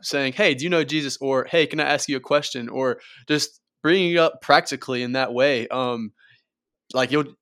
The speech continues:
you'll learn so much, and you'll discover h-, how to evangelize to people even through that. In the, in those situations, you'll learn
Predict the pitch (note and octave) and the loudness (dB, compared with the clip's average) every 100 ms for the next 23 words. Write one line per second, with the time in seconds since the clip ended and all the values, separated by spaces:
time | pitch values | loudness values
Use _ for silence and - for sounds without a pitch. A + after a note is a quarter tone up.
0 | _ C3+ D#3 C#3 C#3+ E3 C#3+ C3+ D3+ C#3 | _ 0 2 4 4 4 2 2 2 4
1 | C#3+ D3 B2 C3 C#3 C#3 C3 C3+ - D#3+ | 4 2 0 -4 2 2 0 -4 2 4
2 | F3 C#3 B2+ - - _ _ _ - - | 4 2 -2 -6 -18 _ _ _ -6 2
3 | D3+ C#3+ A#2 - - _ - D3 C3 B2 | 4 6 2 -2 -20 _ -2 0 0 -4
4 | B2 B2 C3+ B2+ B2+ B2 - C3+ - B2+ | -6 -4 -2 0 2 2 0 -10 -6 -6
5 | C3 B2 B2+ - C#3+ B2+ B2 D3 D3 A#2 | -4 -4 -6 -4 -2 -2 -2 -2 0 0
6 | A#2 - _ _ C3+ B2+ B2+ C3 C3 B2+ | -2 -6 _ _ -8 -2 -2 -2 -4 -4
7 | C#3 C3+ C3 B2 B2+ C3 A2+ B2+ B2+ C3+ | -4 -6 -4 -4 -4 -6 -6 -4 -2 -2
8 | C3+ B2+ | -2 -4